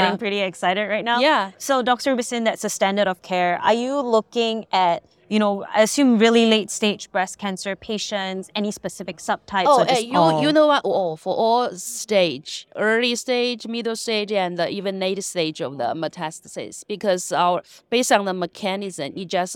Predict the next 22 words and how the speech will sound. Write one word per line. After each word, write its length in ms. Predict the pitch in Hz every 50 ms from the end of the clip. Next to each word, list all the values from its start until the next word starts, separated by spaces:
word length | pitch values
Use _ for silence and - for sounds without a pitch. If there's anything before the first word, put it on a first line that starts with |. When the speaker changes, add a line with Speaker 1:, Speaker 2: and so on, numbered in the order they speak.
| 180 -
Speaker 2:
hold, 260 | - 214 208 214 214 -
or 180 | - 220 226 247
even, 520 | 247 262 220 247 240 240 240 233 226 - -
like, 240 | - 202 190 180 -
uh, 80 | 185 - - _ _ _ _ _ -
can, 280 | - 220 - - - - -
uh, 60 | 165 156 - _ -
be 80 | 220
able 180 | 208 208 214 214
to 160 | - - 202
prevent 580 | - - - 190 185 175 214 277 330 269 220 -
the 320 | 208 190 170 156 143 143
met-, 200 | 143 156 151 -
Speaker 1:
Mm-hmm. 120 | - - 175
Speaker 2:
yeah, 180 | 185 170 160 170
because 300 | 185 175 - 214 196 185
the 100 | 196 180
mechanism 640 | 180 165 165 - 240 277 302 294 247 208 190 180
is 200 | 165 151 139 147
just 420 | 147 180 160 165 - - - - _ _ _ _ _ _ _ -
stop 480 | - - - - 208 196 220 233 226 196
the 280 | 190 165 147 110 -